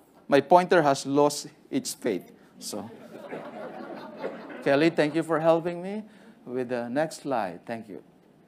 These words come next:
So Jesus declared, "You have such a great faith." This guy believes that Jesus is able, that Jesus is indeed capable, that the blessings and the miracles of Jesus does not depend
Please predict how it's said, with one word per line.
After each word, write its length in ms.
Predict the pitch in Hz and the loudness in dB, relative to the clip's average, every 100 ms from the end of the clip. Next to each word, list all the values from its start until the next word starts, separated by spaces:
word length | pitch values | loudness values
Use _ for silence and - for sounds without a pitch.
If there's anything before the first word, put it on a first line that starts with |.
| _ _ _ _ _ _ _ _ _ - | _ _ _ _ _ _ _ _ _ -4
So 160 | 262 | 0
Jesus 420 | 208 247 302 294 - | 2 4 4 4 4
declared, 720 | 190 - 226 214 214 165 - _ _ _ _ _ _ _ _ - | 0 6 8 10 10 4 -6 _ _ _ _ _ _ _ _ -2
"You 220 | 220 240 | 0 6
have 240 | 220 175 | 6 6
such 480 | - 285 - - - _ _ _ _ | 6 4 4 -10 -12 _ _ _ _
a 140 | 214 160 | 2 6
great 340 | 160 220 - | 6 6 2
faith." 240 | - 110 - _ _ _ _ _ _ _ - | -6 -10 -10 _ _ _ _ _ _ _ -14
This 400 | 247 339 349 - | 2 6 6 4
guy 480 | 160 226 233 233 240 240 | 4 10 12 12 10 4
believes 720 | 208 143 190 214 262 165 - 214 | 0 4 6 8 8 6 0 0
that 160 | 165 | 0
Jesus 480 | 143 254 247 202 202 | 2 6 6 4 0
is 240 | 202 - - | -4 -8 2
able, 400 | 175 170 156 131 - _ _ _ | 6 6 4 -4 -12 _ _ _
that 240 | 233 247 175 | 8 8 10
Jesus 640 | 262 330 247 220 - - _ _ _ _ | 10 10 10 6 4 -4 _ _ _ _
is 220 | - 208 226 | 0 2 4
indeed 400 | 196 247 180 - | 6 8 6 6
capable, 640 | 233 220 214 175 147 - _ _ _ _ - | 6 8 6 4 0 -4 _ _ _ _ 4
that 160 | 233 | 6
the 80 | 185 | 8
blessings 720 | 170 233 302 254 269 269 - | 8 10 10 10 6 4 4
and 80 | 208 | 4
the 100 | 165 | 4
miracles 540 | 180 269 254 254 240 208 | 6 8 8 8 6 6
of 160 | 135 | 2
Jesus 320 | 208 233 233 | -2 0 0
does 300 | 175 180 185 | 0 0 0
not 340 | 214 254 202 165 | 0 0 0 -2
depend 720 | 202 - 220 226 214 170 151 | -2 2 6 8 6 4 0